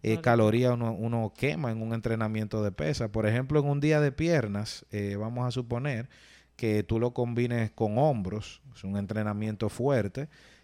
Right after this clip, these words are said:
Speaker 1: eh, ese día fácilmente tú quemas de tres-, trescientas cincuenta calorías. Es un entrenamiento intenso, eh, midiendo a una dama, por ejemplo. El hombre
Speaker 2: Ujú.
Speaker 1: siempre quema más porque, eh,
Speaker 2: Wow.
Speaker 1: mueve más peso, es más intenso.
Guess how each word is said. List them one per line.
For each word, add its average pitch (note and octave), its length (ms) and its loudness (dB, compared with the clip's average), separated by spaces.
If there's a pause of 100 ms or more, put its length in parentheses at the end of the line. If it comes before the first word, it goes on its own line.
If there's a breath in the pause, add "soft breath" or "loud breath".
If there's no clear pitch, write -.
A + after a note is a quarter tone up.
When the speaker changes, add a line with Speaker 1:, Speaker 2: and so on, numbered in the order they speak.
(140 loud breath)
Speaker 1:
eh, A2+ 420 2
ese B2+ 300 2
día D#3 240 2
fácilmente D#3 640 0
tú D3+ 180 -2
quemas D#3+ 360 0
de D3 100 4
tres-, C#3 240 -2
trescientas C3+ 520 -2
cincuenta D3 500 -2
calorías. D3 580 0 (580)
Es - 80 -10
un A#2 140 -2
entrenamiento B2 680 -2
intenso, B2+ 600 -4 (640 soft breath)
eh, A2 280 2
midiendo A2+ 560 2
a B2 60 6
una A#2+ 220 2
dama, A#2 400 0
por G2 160 0
ejemplo. A2+ 400 -2
El G2+ 100 4
hombre B2+ 220 4
Speaker 2:
Ujú. A#2+ 80 2
Speaker 1:
siempre B2+ 320 0
quema A#2+ 240 -2
más A2 360 -4
porque, F2+ 440 -10 (440 loud breath)
eh, F#2+ 120 -6
Speaker 2:
Wow. F#2+ 80 -4
Speaker 1:
mueve A2+ 260 2
más A2 220 0
peso, D3 560 2
es A#2 60 -4
más A2+ 220 -2
intenso. F2 600 -6